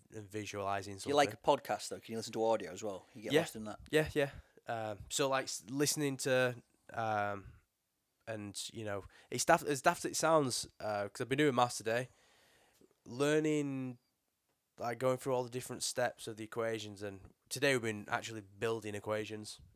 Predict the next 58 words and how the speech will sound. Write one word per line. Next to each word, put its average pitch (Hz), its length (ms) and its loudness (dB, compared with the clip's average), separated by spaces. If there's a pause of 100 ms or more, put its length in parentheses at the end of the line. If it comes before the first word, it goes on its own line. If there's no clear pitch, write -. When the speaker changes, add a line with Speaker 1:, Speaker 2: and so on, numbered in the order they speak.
Speaker 1:
and 117 180 -2
learning 110 300 0
how 110 240 0
to 104 380 -2
Speaker 2:
Gives 107 240 -8
me 101 500 0 (180)
nightmares, 87 580 -8
that, 85 180 -12
man. 85 160 -12
I - 20 -14
just - 140 -16
couldn't 92 160 -6
think 92 140 -10
of - 40 -12
Speaker 1:
Mate, - 140 -6
Speaker 2:
anything 135 120 4
Speaker 1:
I 135 60 6
love 131 200 4
Speaker 2:
else. 170 120 4
Speaker 1:
it. - 100 -14
Speaker 2:
Do 101 100 -6
you? 98 180 -2 (180)
Speaker 1:
I 117 120 0
love 131 200 0
it, 147 160 4
and 120 100 0
I'm 127 100 6
Speaker 2:
Give 135 40 2
Speaker 1:
not 135 120 8
Speaker 2:
it - 20 8
Speaker 1:
even 131 140 2
an 131 100 2
academic 123 460 2
person, 117 460 -2
but - 120 -2
I 95 60 -4
love 110 340 -2
it. 113 160 0
Johnny, 127 340 4 (300)
um, 104 400 2 (280)
Johnny's 117 360 4
the 107 80 -2
best - 420 -4
tutor 104 240 -2
in 101 60 -6
the 98 80 -10
world. 92 320 -4 (480)
So - 100 -4
if - 160 -6
anybody 113 320 0
listens 104 320 -8
to 101 60 -10
this 95 160 -4
and 95 100 -8
they're 95 80 -2
after - 220 -4
a 90 40 -6
tutor, 95 380 -2